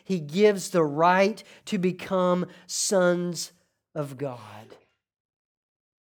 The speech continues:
And if you have never trusted in Jesus Christ and Him alone,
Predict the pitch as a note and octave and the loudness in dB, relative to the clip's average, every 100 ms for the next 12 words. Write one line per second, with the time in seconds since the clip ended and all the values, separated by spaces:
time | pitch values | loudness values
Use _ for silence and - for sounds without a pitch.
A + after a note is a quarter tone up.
0 | _ D3 D3 - F#3 E3 F3 D#3+ D3+ - | _ -8 -8 -6 -6 -4 -4 -6 -8 -6
1 | F3 E3+ - E3 D3 C#3 D#3+ D3+ - - | -4 -4 -4 -8 -8 -8 -10 -12 -14 -10
2 | D#3+ D#3 - D3 C3+ D#3+ D#3+ C#3+ C#3+ D3+ | -8 -8 -8 -10 -6 -6 -4 -4 -4 -4
3 | E3 E3+ | -6 -8